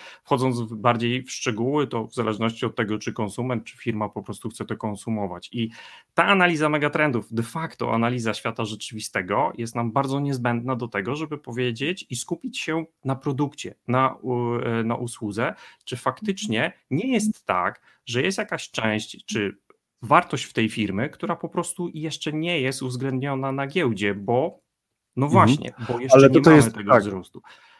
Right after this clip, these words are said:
Speaker 2: Tu-, tu-, tutaj, tutaj pojawia się ogromne, znaczy ryzyko albo przewaga l-, zarządzającego, bo, e, z tymi funduszami jest różnie bardzo, prawda? No, no, bardzo różne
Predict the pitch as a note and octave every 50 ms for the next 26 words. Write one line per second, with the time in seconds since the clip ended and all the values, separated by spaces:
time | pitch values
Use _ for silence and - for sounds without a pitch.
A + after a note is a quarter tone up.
0 | - A#2 A2 - D3+ B2 - E3 D#3 F3 D#3+ E3 D#3+ D3+ D3+ B2+ B2 D#3 D3 E3
1 | C#3+ - D3 D3 C#3+ D3 C3+ - D3 C#3+ D3 C#3+ C3 C3+ D3+ D3 D3 C#3+ C#3 C3+
2 | C3 B2+ B2 - - B2+ A#2+ B2 B2+ A2+ C3+ D3 - - C3+ C3 B2 A#2+ A#2+ A#2
3 | - C3+ A#2+ B2 C3+ C3 B2 B2 A#2+ A#2+ A#2 A#2+ A#2+ A2 A2 B2 A#2 A#2 A#2+ A2
4 | B2+ C3 B2+ B2+ B2 - D#3 C#3+ A#2 G2 F#2+ F#2 F2+ G2+ G2+ G2 G2 G2 - -
5 | - - - - - - - G#2+ F#2+ F#2+ - - A#2+ A#2+ A#2+ A#2+ B2+ A#2+ A#2 A2+
6 | B2+ B2 B2+ B2+ B2+ B2+ A#2 B2 B2 A#2+ A#2 - C3+ D#3 F3 C#3+ B2 A#2+ A2 F#2+
7 | G2+ F#2+ F2 E2+ F#2 E2+ F2+ F#2+ F#2+ G#2 A#2 B2 A#2+ A#2+ A#2+ A#2+ A#2+ A#2+ B2 B2
8 | A#2 A#2+ B2 B2 B2+ B2+ C3+ C#3 C3+ C3 C3 C3 B2+ C3 C3+ C3 C3 C3 C3 C3